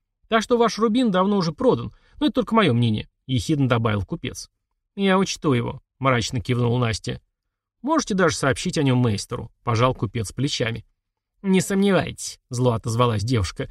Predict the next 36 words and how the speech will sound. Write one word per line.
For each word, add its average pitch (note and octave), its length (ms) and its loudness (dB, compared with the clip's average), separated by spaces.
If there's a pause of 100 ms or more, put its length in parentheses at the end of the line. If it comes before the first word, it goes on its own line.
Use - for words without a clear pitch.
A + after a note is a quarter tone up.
«но B3 120 4
деньги G3+ 300 4
вы D3+ 80 4
все - 140 -2
равно F3 160 0
приготовьте». C3+ 680 -2 (540)
«Обязательно, A3 800 0
ведь C#3 220 0
ножны — E3+ 320 2
это D#3+ 140 -2
только D#3 240 -4
начало». F3+ 540 -2 (1200)
«Ты B3+ 100 2
задался A#3+ 460 2
целью A#3 320 2
вывести A3 340 0
меня A3+ 180 4
из G#3+ 100 0
себя?» — G3+ 300 -2 (140)
снова B2+ 340 0
зашипел A#2 440 -2
Настя. A#2 420 -4 (480)
«Нет, G#3 400 -2
просто D#3 300 -2
я D3+ 120 4
вижу, G3 220 -2
что - 160 -4
вы A#2+ 100 2
делаете E3+ 400 -2
некоторые C3 380 0
глупости, C3 460 -4
но A3+ 100 0
это C4 100 -2
не C4+ 100 2
моя C#4 220 0
забота». C3+ 440 -2